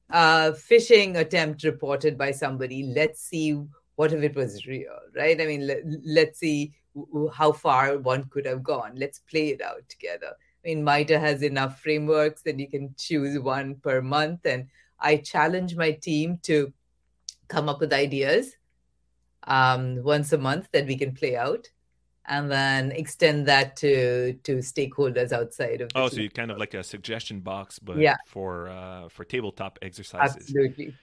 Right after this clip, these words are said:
Speaker 2: Yeah, I like that. It's like, uh, what's that Twitter account, uh, that, that posts, uh, crazy, uh, tabletop thing
Speaker 1: Right.
Speaker 2: every day? Well,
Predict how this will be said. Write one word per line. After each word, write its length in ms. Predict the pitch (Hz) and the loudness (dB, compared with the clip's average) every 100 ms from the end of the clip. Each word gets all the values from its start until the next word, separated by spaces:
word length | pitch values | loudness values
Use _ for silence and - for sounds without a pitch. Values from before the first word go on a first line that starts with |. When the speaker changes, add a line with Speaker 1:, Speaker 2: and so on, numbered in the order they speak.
| _ | _
Speaker 2:
Yeah, 160 | 117 110 | 0 0
I 20 | |
like 180 | 110 104 | 0 -4
that. 220 | 98 98 | -8 -10
It's 160 | 98 | -10
like, 220 | 117 98 107 | -8 -8 -6
uh, 300 | 101 101 98 _ _ | -6 -6 -10 _ _
what's 160 | 131 131 | -10 -4
that 220 | 131 - | -6 -6
Twitter 340 | - 123 120 | -6 -4 -2
account, 400 | 113 - 117 120 - | -2 -4 -4 -6 -10
uh, 200 | 113 110 | -8 -8
that, 180 | 107 107 | -10 -10
that 200 | 98 - | -12 -12
posts, 380 | - 113 110 - | -8 -8 -10 -12
uh, 600 | 110 101 101 98 98 101 - | -8 -8 -8 -10 -12 -14 -16
crazy, 680 | - 120 110 113 107 104 101 | -10 -8 -8 -10 -12 -8 -8
uh, 140 | 98 - | -8 -10
tabletop 640 | 113 110 107 - 107 - _ _ _ _ | -12 -10 -10 -6 -6 -8 _ _ _ _
thing 140 | - 180 | -4 0
Speaker 1:
Right. 160 | 165 147 - - | 0 0 -6 -8
Speaker 2:
every 220 | 110 113 | -6 -4
day? 240 | 113 113 - _ _ _ _ | -4 -6 -8 _ _ _ _
Well, 220 | 117 101 | -2 -2